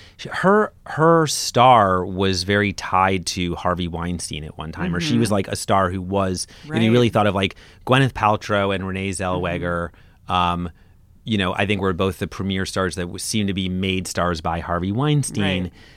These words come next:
Speaker 1: And, um, you know, then she was sort of drawn, she never has come out really and said very much, except for the fact that she was named in a lawsuit that some other women had filed against Harvey Weinstein.
Speaker 2: Right.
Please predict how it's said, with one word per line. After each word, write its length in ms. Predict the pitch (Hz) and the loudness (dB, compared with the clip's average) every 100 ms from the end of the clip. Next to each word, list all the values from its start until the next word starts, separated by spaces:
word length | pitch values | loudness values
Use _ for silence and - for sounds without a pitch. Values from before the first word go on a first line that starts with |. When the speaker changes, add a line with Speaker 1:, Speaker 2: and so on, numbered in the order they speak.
| - - | -20 -4
Speaker 1:
And, 380 | 104 101 101 98 | 0 2 2 2
um, 360 | 98 98 98 - - - | 2 2 0 -4 -12 -4
you 120 | 127 | 2
know, 60 | 127 | 6
then 220 | 135 151 | 6 6
she 240 | 139 - 175 | 4 2 2
was 120 | 175 | 2
sort 160 | 143 120 | 2 0
of 120 | 92 | -4
drawn, 460 | - 110 123 135 | -2 4 4 4
she 260 | - - 143 | 0 0 4
never 320 | 147 131 123 | 4 4 4
has 220 | 110 104 | 2 -2
come 200 | - 95 | -2 -2
out 280 | 98 101 101 | 0 0 0
really 240 | 98 95 90 | -2 0 -2
and 100 | 90 | -2
said 300 | - 131 113 | 0 2 2
very 160 | 98 | 0
much, 200 | 95 92 - | 0 -2 -6
except 480 | 113 - - 156 | -6 -2 0 0
for 120 | - 120 | 0 -2
the 100 | 104 | 0
fact 280 | 95 90 | 0 0
that 160 | - 92 - - - | 0 -4 -4 -20 -14
she 220 | - 131 | -4 0
was 160 | 120 95 | 2 2
named 200 | 117 120 | 2 2
in 100 | 107 | 2
a 100 | 95 | -2
lawsuit 800 | 87 98 104 110 - 92 85 80 - - - | 0 4 4 4 0 -2 -2 -6 -14 -20 -10
that 380 | 98 92 90 - | -2 0 0 -2
some 260 | - 92 - | -4 -4 -2
other 260 | 113 117 110 | 2 4 4
women 240 | 101 92 | 2 0
had 120 | 87 | -6
filed 300 | - 82 80 | -6 -4 -2
against 320 | 82 80 80 - | -4 -6 -6 -6
Harvey 280 | 80 80 82 | -6 -4 -4
Weinstein. 640 | 90 92 92 - 80 82 | -4 -4 -4 -8 -12 -10
Speaker 2:
Right. 240 | 147 131 | -12 -12